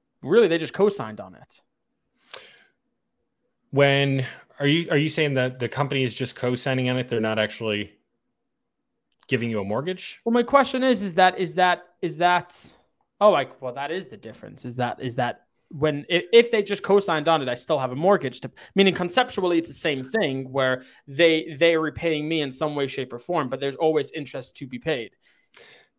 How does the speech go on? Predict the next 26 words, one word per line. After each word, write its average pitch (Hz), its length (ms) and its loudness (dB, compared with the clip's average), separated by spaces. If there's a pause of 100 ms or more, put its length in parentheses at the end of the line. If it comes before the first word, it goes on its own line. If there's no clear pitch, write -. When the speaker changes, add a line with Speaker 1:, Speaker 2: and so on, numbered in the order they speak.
Speaker 2:
Yeah. 120 240 2
So - 140 -2
they're 151 140 6
not 190 220 2
actually, 151 680 -2 (300)
um, 113 540 -6 (760)
co-signing 101 580 0
on 78 120 -10
it. - 60 -20 (220)
You're 147 200 0
going 160 240 0
to 139 80 -2
them 143 320 0
to 135 80 -4
get 120 120 -2
approved. 139 540 -4
They 123 140 2
approve 151 340 -4
you. 180 160 -4 (560)
They, 117 380 -4 (220)
they 131 100 2
basically 139 320 0
buy 110 140 0
the 95 80 -2
house, - 580 -12 (160)
right? 107 260 -2